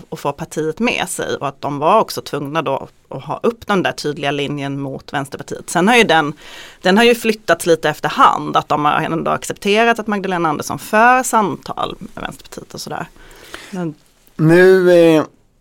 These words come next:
Speaker 2: den här uppgörelsen om, om skog och strand,
Speaker 1: Mm.
Speaker 2: den har ju inte kommit i detaljer, så vi kan ju inte avgöra riktigt vem som har vunnit och, och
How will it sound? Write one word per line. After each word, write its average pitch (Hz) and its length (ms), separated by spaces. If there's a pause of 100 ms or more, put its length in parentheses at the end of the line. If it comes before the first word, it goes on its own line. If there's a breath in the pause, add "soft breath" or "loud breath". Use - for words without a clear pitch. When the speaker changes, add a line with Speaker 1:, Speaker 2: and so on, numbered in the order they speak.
(340)
Speaker 2:
den 160 180
här 160 100
uppgörelsen 160 680
om, 110 380
om 117 220
skog 113 480
och 117 80
strand, 110 380 (200)
Speaker 1:
Mm. 156 360
Speaker 2:
den 135 160
har 143 140
ju 143 120
inte 117 600
kommit 107 340
i 120 60
detaljer, 135 720
så - 160
vi 127 60
kan 135 160
ju 131 60
inte 127 160
avgöra 117 320
riktigt 110 360 (180)
vem 123 400
som 127 180
har 127 80
vunnit 117 600
och, 117 200 (220)
och 110 60